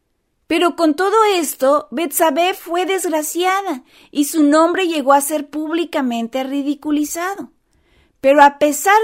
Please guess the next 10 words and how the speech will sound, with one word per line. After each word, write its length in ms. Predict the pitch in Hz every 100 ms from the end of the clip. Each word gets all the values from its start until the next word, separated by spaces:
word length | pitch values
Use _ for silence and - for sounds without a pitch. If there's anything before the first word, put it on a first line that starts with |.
| 440
de 60 |
todo 380 | 415 359 359 277
esto, 480 | 220 208 - 208 - _ -
Betsabé 800 | 226 254 - 302 269 254 285 320
se 260 | 320 370
convierte 840 | - 311 247 254 269 262 302 302 _
en 420 | 294 294 285 269
una 380 | 302 330 339 349
mamá 680 | 339 262 233 240 262 285 -
increíble. 920 | 247 226 - 190 180 175 170 170 180